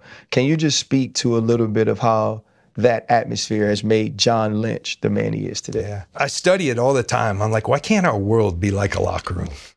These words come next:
Speaker 2: Because we have fun. Some people will be the butt of jokes, but at the end of the day, we're all a brotherhood. And I think it, it, it's because our sport is so damn hard, and it's so, it hurts. Everything about it's hard,
Speaker 1: Mm-hmm.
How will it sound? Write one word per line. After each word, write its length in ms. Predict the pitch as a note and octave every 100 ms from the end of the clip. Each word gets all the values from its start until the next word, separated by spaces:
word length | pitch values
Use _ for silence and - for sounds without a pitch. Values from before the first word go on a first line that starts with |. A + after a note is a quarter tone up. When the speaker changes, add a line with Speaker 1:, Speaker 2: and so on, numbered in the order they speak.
| _ -
Speaker 2:
Because 220 | G2+ G#2+
we 120 | C#3
have 160 | C#3+ C3+
fun. 460 | - G2+ A2 A#2 G2 _ _
Some 240 | - G#2+ A2+
people 280 | A#2+ A2+ A#2+
will 100 | A2+
be 140 | B2
the 140 | A#2
butt 240 | G#2+ B2 B2
of 100 | A2
jokes, 400 | A#2 A2 G2 -
but 140 | A2+
at 140 | A2 -
the 100 | A#2
end 120 | D#3
of 80 | C#3+
the 80 | B2+
day, 480 | B2 B2+ A2+ F#2+ - - - - -
we're 160 | G2 G#2
all 160 | G2+
a 60 | G2
brotherhood. 600 | E2+ F#2 F2+ F2+ E2 D#2+ _ -
And 400 | G2 F#2+ F#2+ F#2 -
I 80 | G2
think 260 | E3 G#3
it, 100 | -
it, 120 | - - G2+ F2
it's 160 | G#2
because 380 | - G2 - G2+
our 100 | F#2+
sport 340 | - - G#2+ G2
is 80 |
so 160 | - G#2
damn 260 | G2 F#2+ F2
hard, 340 | G#2 G2 G2 F2+ -
and 160 | F#2+
it's 160 | F2 -
so, 240 | - F#2+ -
it 80 |
hurts. 560 | E2 - G2+ - - - - - - -
Everything 280 | A#2+ A#2+ A#2
about 260 | G#2 A2
it's 100 | G#2+
hard, 360 | - A2 G#2+ A2
Speaker 1:
Mm-hmm. 220 | A#2+ G#2+